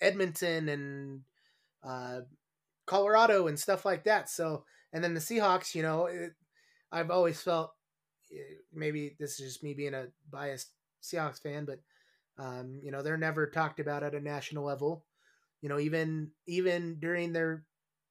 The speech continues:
you know, Super Bowl runs a couple years ago, they were,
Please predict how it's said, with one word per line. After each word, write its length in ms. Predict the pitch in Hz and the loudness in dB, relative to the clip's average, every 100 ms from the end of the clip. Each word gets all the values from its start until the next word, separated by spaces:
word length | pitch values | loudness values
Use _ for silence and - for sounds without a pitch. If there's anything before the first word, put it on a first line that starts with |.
| _ 165 | _ -14
you 120 | 160 | -12
know, 80 | 139 | -10
Super 300 | - 240 214 | -6 -6 -4
Bowl 200 | 185 170 | 0 2
runs 220 | 160 156 | 2 -2
a 40 | 156 | -4
couple 260 | 170 170 | -6 -2
years 200 | 175 190 | 0 0
ago, 220 | 165 139 131 | -2 -6 -4
they 140 | 135 | -4
were, 220 | 131 131 | -4 -8